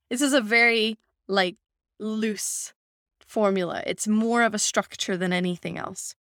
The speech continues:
You're gonna start with a hook. The second step in this formula or structure is that your content needs to provide tons of value. Again, this is gonna sound super obvious, like I'm just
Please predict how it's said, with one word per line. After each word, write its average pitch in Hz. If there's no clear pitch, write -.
You're -
gonna 185
start 220
with 196
a 196
hook. -
The 254
second 330
step -
in 226
this 214
formula 202
or 202
structure -
is 240
that 247
your 226
content 262
needs 220
to -
provide 196
tons 262
of 190
value. -
Again, 214
this -
is -
gonna 226
sound 214
super 214
obvious, 180
like 185
I'm 190
just -